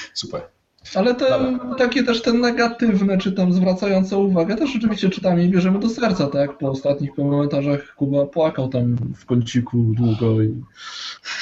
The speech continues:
Speaker 1: Tutaj mam trochę
Speaker 2: Ale nie.
Speaker 1: siwych głosów.
Speaker 2: Ale
Speaker 1: Ale
Speaker 2: tak,
Speaker 1: tak.
Speaker 2: tak serio, no,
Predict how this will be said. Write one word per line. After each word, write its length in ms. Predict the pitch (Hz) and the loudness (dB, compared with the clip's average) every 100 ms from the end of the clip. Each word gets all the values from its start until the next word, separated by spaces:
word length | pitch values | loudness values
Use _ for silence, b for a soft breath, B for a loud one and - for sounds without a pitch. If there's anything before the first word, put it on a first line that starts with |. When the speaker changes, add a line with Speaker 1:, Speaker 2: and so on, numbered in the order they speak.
| - | -2
Speaker 1:
Tutaj 420 | 170 - 175 131 - | -2 2 0 0 -2
mam 140 | 123 117 | -2 -2
trochę 200 | 139 143 | -2 0
Speaker 2:
Ale 120 | 190 | 0
nie. 60 | 202 | 2
Speaker 1:
siwych 220 | 180 185 | 0 0
głosów. 720 | 143 117 110 117 117 135 - - _ _ _ _ - _ _ _ _ _ _ | 0 0 0 0 0 0 -4 -20 _ _ _ _ -20 _ _ _ _ _ _
Speaker 2:
Ale 160 | - 175 | -2 0
Speaker 1:
Ale 80 | |
Speaker 2:
tak, 160 | 196 202 | 0 -2
Speaker 1:
tak. 40 | - | -4
Speaker 2:
tak 140 | 202 | -6
serio, 320 | - 214 190 | -4 -2 0
no, 300 | 196 208 202 | 0 -2 -2